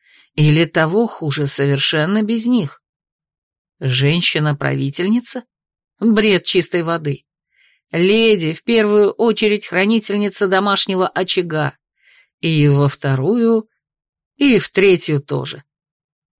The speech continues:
«Почему у вас женщины так много работают?» — спросил Макс у Наташи, не скрывая удивления и недовольства. «А почему им не работать?» — отозвалась ведьма,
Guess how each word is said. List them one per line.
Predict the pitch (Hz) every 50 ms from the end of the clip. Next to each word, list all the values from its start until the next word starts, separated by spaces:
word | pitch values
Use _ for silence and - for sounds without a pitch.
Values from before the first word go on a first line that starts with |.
| _ _ _ _ _ _ _ _ _ _ _ _ _ _
«Почему | - 139 135 - - - 151 160 180 208 208 190
у | 175
вас | 165 156 143
женщины | 135 131 135 147 185 202 190 - - 196 180 185 180
так | - - 160 151 -
много | 165 170 170 175 175 160 151 160
работают?» — | 156 160 160 151 139 - - 135 131 135 - - - _ _ _ _ _ _ _ _ _ _ _ -
спросил | - - - - - - - - 269 247 240
Макс | 226 240 233 208 - - - -
у | - 190
Наташи, | 190 185 185 185 - 262 277 - - 165 147 _ _ _ _ _ _ _ _ -
не | 214 214 214 196
скрывая | - - 214 214 208 220 233 226 - -
удивления | - 190 175 196 185 202 214 208 196 196 196 196 185
и | - - 196
недовольства. | 196 196 180 185 185 180 180 160 135 - - - - 143 _ _ _ _ _ _ _ _ _ _ _ _ _ _ _ _ _ _ _ _ _ _ _ _ _ _
«А | - 226 233 240 233
почему | 226 - 233 - - 269 262 262 262 262
им | 240 220 214
не | 214 208
работать?» — | 202 190 190 185 180 180 185 190 190 - - - _ _ _ _ _ _ _ _ _ _ -
отозвалась | - 190 - 220 202 196 202 208 208 202 190 185 -
ведьма, | 196 185 226 269 262 233 214 214 208